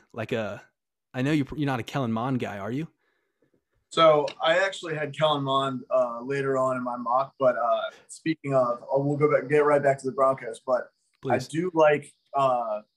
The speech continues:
Speaker 2: so Washington has the nineteenth pick.
Speaker 1: Yep.
Speaker 2: Uh, I think they don't take a quarterback then. I think they stick with Fitzy for this year. And I think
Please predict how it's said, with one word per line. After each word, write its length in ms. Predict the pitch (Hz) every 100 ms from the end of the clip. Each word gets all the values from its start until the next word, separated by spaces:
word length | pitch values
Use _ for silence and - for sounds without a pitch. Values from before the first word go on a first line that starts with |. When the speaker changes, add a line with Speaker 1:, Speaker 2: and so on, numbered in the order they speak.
| _
Speaker 2:
so 140 | - 139
Washington 600 | 127 156 170 160 143 143
has 180 | 135 127
the 80 | 127
nineteenth 520 | 135 131 - 131 -
pick. 180 | - - - _ _ _ _ -
Speaker 1:
Yep. 200 | 117 110
Speaker 2:
Uh, 220 | 131 127 120 _ _ _ _ _ _ _ _ - - -
I 160 | 127 147
think 380 | 160 151 135 - _ _ _ _
they 160 | 127 123
don't 320 | 139 156 160
take 160 | 147
a 40 | 123
quarterback 540 | 139 135 120 117 113
then. 180 | 113 107
I 60 | 104
think 240 | 120 -
they 80 | 117
stick 360 | - 139 139
with 200 | 143 143
Fitzy 360 | 143 135 - 127
for 80 | 135
this 260 | 127 123 120
year. 280 | 110 110 _ _ _ -
And 120 | 123
I 120 | 123 123
think 420 | - 131 123